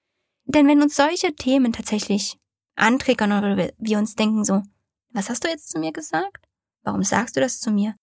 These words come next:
Also wenn wir in dieses Nachdenken kommen, dann sind es tatsächlich Spiegel und Projektionen, die mit uns selber zu tun haben. Und da sind Familie und Freunde wunderbar hilfreich, wenn wir lernen,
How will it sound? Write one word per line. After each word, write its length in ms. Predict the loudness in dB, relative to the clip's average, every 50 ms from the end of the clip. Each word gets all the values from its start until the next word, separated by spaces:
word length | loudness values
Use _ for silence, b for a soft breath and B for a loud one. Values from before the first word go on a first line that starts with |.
| _ _ _ _ _
Also 160 | -6 -2 0 2
wenn 100 | 4 4
wir 160 | 4 2 2
in 220 | 2 0 0 0 -4 _ _ -4
dieses 300 | -2 -2 0 0 0 2
Nachdenken 720 | 2 2 2 2 0 -2 -2 -2 0 0 0 0 -2 -2
kommen, 400 | -2 -2 0 0 0 0 -2 _ _ _ _ _ _ _ _ _ _ _ _
dann 280 | 2 2 2 4 2 2
sind 200 | 2 2 2 2
es 100 | 2 -2
tatsächlich 520 | -4 -6 -4 -2 -2 -2 -2 -2 -2 -4
Spiegel 360 | -4 0 0 0 2 2 0 0
und 140 | 0 -2
Projektionen, 720 | -4 -4 -4 -2 -2 -2 -4 -4 -4 -2 0 0 0 0 0
die 100 | 2 0
mit 140 | 0 0 0
uns 200 | -2 -2 -2 0
selber 420 | 0 0 0 0 0 -2 -4 -6 _ _
zu 220 | -4 -2 -2 -2 -2
tun 320 | -2 -2 0 0 0 -2
haben. 300 | -2 -4 -6 -6 -8 _ _ _ _ _ _ _ _ _ _ _ _ _ _ _ _ _ _ -2
Und 160 | -2 0 2
da 240 | 2 2 2 0 0 -2 _ _ _ _ _ _ _ _ _ _ _ _ _ _ _ -2
sind 220 | 2 2 2 2
Familie 380 | 4 4 4 4 6 4 4 4
und 120 | 2 -2
Freunde 640 | -4 0 2 2 2 4 2 0 0 -2 -4 -4 -8 _ _ _
wunderbar 640 | -2 2 4 6 6 6 6 4 2 2 2 0 0
hilfreich, 600 | 2 4 4 4 4 2 -2 -2 -2 -2 0 2
wenn 160 | 4 4 4
wir 120 | 4 4
lernen, 440 | 4 4 4 4 4 2 2 0 -2